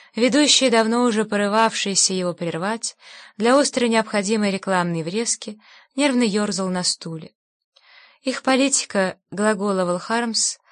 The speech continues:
«провоцирует смуту, столь для них выгодную. Беспорядки и недовольство в обществе — суть краеугольные камни безбожного коммунизма.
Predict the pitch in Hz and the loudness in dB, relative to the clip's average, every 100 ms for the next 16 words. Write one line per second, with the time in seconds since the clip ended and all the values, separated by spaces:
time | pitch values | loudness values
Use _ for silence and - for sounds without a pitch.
0 | _ _ - 247 269 - 277 233 214 - | _ _ -2 0 2 2 2 2 0 -2
1 | 208 240 240 214 - 254 190 190 190 180 | -2 -2 -4 -6 -2 -2 0 0 -2 -6
2 | 175 170 160 156 160 185 - _ _ - | -8 -8 -8 -8 -12 -14 -20 _ _ -20
3 | - - - - 226 - 277 302 - 233 | -20 -20 -16 -6 -4 2 4 4 2 -2
4 | 226 208 208 226 226 - 196 196 240 - | 0 2 2 2 2 0 -2 -2 -2 -2
5 | 220 - 214 214 - - - - 254 - | -2 -4 -4 -6 -10 -16 -6 -2 -2 0
6 | 226 214 185 214 202 180 175 - 220 214 | 0 0 2 2 2 0 -2 0 0 2
7 | 196 175 165 170 180 170 165 165 175 170 | -2 -4 -6 -4 -4 -4 -6 -6 -6 -4
8 | 165 160 147 - 196 | -4 -6 -8 -12 -18